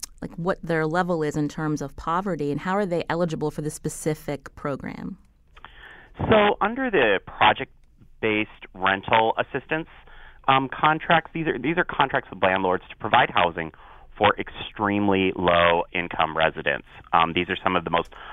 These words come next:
Speaker 2: vulnerable households in America. The average income level, um, for people living in this housing is, is less than thirteen thousand dollars per year. So we're talking about households whose average income is below the federal poverty line.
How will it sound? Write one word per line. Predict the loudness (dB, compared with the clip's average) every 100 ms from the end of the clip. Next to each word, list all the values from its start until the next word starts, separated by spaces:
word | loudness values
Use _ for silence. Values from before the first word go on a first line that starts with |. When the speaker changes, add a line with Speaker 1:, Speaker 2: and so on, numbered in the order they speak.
| -18 -20 -2
Speaker 2:
vulnerable | 2 4 4 2 2
households | 4 2 2 -2 -2 -2 -6
in | -6
America. | 2 4 4 4 0 0 -2 -10 -20 -8
The | -2 0 4
average | 6 6 4 2 2 -2 -8
income | -6 0 2
level, | 4 4 4 4 2
um, | 4 4 4 0 -4 -2
for | -2
people | 0 2 4
living | 4 2 2
in | 2
this | 4
housing | 4 4 2 0 -6 -20 -20 -12
is, | -8
is | -6 -2 2
less | 2
than | 0 -2
thirteen | -2 -2 -4 -4
thousand | 2 4 4 0
dollars | 2 4 4 0 -4
per | -8
year. | -4 0 0 -2 0
So | 0 2
we're | -2
talking | 0 0 2
about | 0
households | 2 2 0 -4 -4 -14 -20 -20 -18
whose | -8 -2 0 0 2
average | 4 4 2 0
income | -2 0 0
is | -2 -2
below | 2 4 4 4 2
the | 0
federal | 0 4 2
poverty | 0 0 0 -2 -4
line. | -4 -4